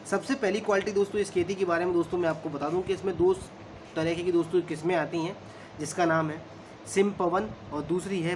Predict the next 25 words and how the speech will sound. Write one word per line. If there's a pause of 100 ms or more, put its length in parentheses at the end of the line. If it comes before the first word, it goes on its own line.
बोरवन। (220)
ये
दो
main
दोस्तों
quality
इसके
अंदर
होती
है।
जिरेनियम
की
खेती
के
लिए
अगर
आप (100)
कभी
भी
जिरेनियम
की
खेती
करना
चाहते
हैं